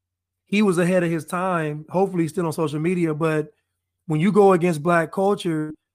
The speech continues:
Black culture is a control mechanism. It, it's a system of control. If you think about it, most people at some point in time have to acquiesce to Black culture, meaning that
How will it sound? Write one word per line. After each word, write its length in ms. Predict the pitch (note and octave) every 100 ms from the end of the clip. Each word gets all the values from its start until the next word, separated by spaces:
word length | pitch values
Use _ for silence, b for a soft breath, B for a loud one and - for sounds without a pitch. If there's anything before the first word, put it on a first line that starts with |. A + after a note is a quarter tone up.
| -
Black 240 | F3 F3
culture 340 | G3 G3+ G#3 F#3
is 140 | D#3+
a 100 | E3
control 560 | D#3+ C#3+ - F#3+ G3 E3+
mechanism. 680 | D#3+ D3+ D3 D3 C3 C3 -
It, 160 | E3+
it's 220 | F#3 F3+ F3+
a 60 |
system 440 | - G#3+ G3+ F#3 E3+
of 160 | E3+
control. 560 | - C#3+ - G3+ F3 D3
If 100 | C#3+
you 60 | D3+
think 200 | G#3 G#3
about 340 | E3+ E3 E3
it, 160 | D#3 - _ _ _ _ _ _ D#3
most 420 | E3 G3 G#3+ -
people 560 | G#3+ A3 A3 D#3+ D#3 D#3 b _
at 140 | D#3+
some 240 | D3 F#3+ F#3+
point 240 | G3 F3
in 60 | D#3+
time 500 | F#3+ F#3+ F3+ D#3+ D3+ _ _
have 220 | F#3+ F#3
to 160 | - F3+
acquiesce 540 | F3+ - F3 F3 F3
to 200 | - G#3+
Black 280 | F3 E3+ D#3+ -
culture, 340 | - - D3 C#3 _ _ _
meaning 340 | E3 F#3 F3
that 340 | E3 F3 D#3+